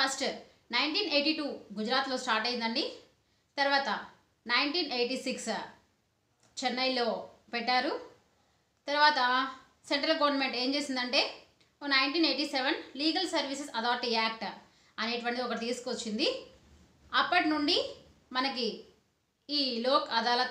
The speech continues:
అనేది నడుస్తూ ఉందండి. ఈ లోక్ అదాలత్లో ఇద్దరు వ్యక్తులు, ఇరు వర్గాలు, కక్షిదారులు, వారు ఇంకా రాజీ పడిపోతాము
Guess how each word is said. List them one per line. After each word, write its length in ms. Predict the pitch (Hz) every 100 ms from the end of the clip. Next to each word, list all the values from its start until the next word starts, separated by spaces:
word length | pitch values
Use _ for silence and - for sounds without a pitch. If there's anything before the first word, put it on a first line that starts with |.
| -
అనేది 580 | 226 226 214 302 554 - - _ _ 220
నడుస్తూ 420 | 226 240 247 240
ఉందండి. 360 | 208 180 170 170 - _ _ _ _ _ _ _ _ _ _ _ _ -
ఈ 240 | 339 339 294
లోక్ 460 | 320 466 - -
అదాలత్లో 920 | 254 277 294 254 208 226 214 262 466 - - _ _ _ _ _
ఇద్దరు 280 | 277 285 311
వ్యక్తులు, 460 | 269 214 269 214 208 - 254
ఇరు 180 | 254
వర్గాలు, 440 | 277 254 214 202 185
కక్షిదారులు, 880 | 240 240 285 277 233 208 214 214 - - _ _ _ _ _ _ _ -
వారు 520 | 302 285 359 539 - - _ _ _ _ _ _ _ _ - - -
ఇంకా 200 | 285 302
రాజీ 360 | 277 277 294 349
పడిపోతాము 840 | 285 277 269 233 220 240 220